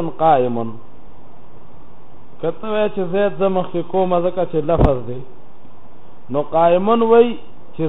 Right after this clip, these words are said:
زم لفظ ما، ما مخکې کا. نو که لفظ من حیث لفظ والی، خو که زید معتبر دی، خو قائمون هم معتبر دی، نو بیا چې ته زید مخکې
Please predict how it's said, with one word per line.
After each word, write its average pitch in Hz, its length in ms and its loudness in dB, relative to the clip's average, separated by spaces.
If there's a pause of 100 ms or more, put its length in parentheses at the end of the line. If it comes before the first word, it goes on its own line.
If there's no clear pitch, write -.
زم 233 240 0
لفظ 196 360 6
ما، 131 300 0
ما 160 280 4
مخکې 185 520 -2
کا. 123 80 -6 (2000)
نو 139 120 -2
که 170 160 0
لفظ 226 420 6
من 208 180 0
حیث 190 300 2
لفظ 190 460 4
والی، 185 420 4 (1200)
خو 143 100 -2
که 175 260 2 (320)
زید 214 280 4
معتبر 196 540 2
دی، 185 120 0
خو 151 120 -4
قائمون 151 500 0
هم 247 160 -2
معتبر 165 460 0
دی، 113 180 -2 (1500)
نو 135 160 -4
بیا 185 340 2
چې 180 200 -2
ته 196 100 0
زید 196 300 2
مخکې 175 340 -2